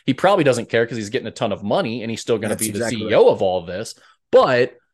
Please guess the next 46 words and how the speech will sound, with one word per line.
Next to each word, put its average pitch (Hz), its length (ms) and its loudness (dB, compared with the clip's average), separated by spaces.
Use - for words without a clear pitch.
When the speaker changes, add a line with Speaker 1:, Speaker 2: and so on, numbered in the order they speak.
Speaker 1:
I 143 60 2
mean, 151 140 4
if, 151 160 -2
if 151 180 -8
you 156 80 -4
wanna 254 240 2
avoid 208 480 -2
the, 170 340 2
the 143 120 -4
about 156 320 -6
face 127 180 -6
and 131 80 -12
looking 147 240 -8
so 120 160 -8
stupid, 107 680 -8
then 143 140 0
quit 208 260 -4
making 165 520 -2
things 160 220 -4
that 151 100 0
are 131 80 -2
money 131 280 -4
issues 110 280 -10
into 113 160 -4
moral 107 380 -2
issues. - 380 -20
Speaker 2:
Yeah, - 180 -4
I 110 60 -8
mean, 139 100 -2
let's 156 140 2
face 113 240 -4
it, 104 60 -12
morality 143 360 -2
always 117 280 -8
has 104 180 -8
its - 140 -10
price, - 340 -14
correct? 131 240 -4
Speaker 1:
<laughs> - 20 -6
Yes, 185 140 0
Speaker 2:
I - 80 -2
mean, 156 40 0
it 170 40 0
just 185 220 4
Speaker 1:
exactly. 131 260 0
Speaker 2:
does. 80 220 -14